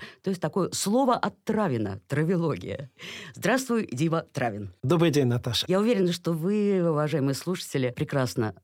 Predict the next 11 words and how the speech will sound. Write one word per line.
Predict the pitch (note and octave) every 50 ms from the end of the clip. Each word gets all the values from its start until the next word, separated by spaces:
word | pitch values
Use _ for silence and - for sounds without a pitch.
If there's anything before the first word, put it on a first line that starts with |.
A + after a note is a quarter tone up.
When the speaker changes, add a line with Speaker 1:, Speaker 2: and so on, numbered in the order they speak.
| _ _ _ _ -
Speaker 1:
знаете | C3 A2+ C#3+ E3 E3 D#3 C3 A2+ A2 G2+ - - - G#2 F#2+ G2+ G#2+ G#2 - - - - - - -
имя | G3 F#3 E3+ C#3 A#2 G2+ G2+ - _ _
Дмитрия | - A2+ B2+ A#2 G#2 - G2 F#2 F2+ - - _
Травина, | - F#3+ A3+ A#3 A3 A3 G#3 G3 G3 F#3+ F3 E3+ - _ _
политолога, | - A#2 B2+ E3 F3 F#3 G3+ F#3+ F3 D#3 F#3 F3 E3+ D#3 - _ _ _
публициста, | - D#3 C3+ C#3+ B2+ B2 F#2 - - - D#3 F3 F3 E3+ - - - D#3+ D#3+ D3 D3+ -
экономиста. | - B2+ - - A#2+ A2+ A#2 A#2 A#2+ B2+ C3+ D#3 E3+ F#3 F3+ - - - - D#3+ D#3 D3+ -
Если | D3+ E3+ E3 - - D3+ D3+ D#3 D3+ D3+ C#3+ C#3+ C3+ - - - -
в | D#3
лучшем | F#3 F#3+ F3 - - C#3+ C3+
случае | - - D3+ C#3 C3 - - - A#2+ B2 C3+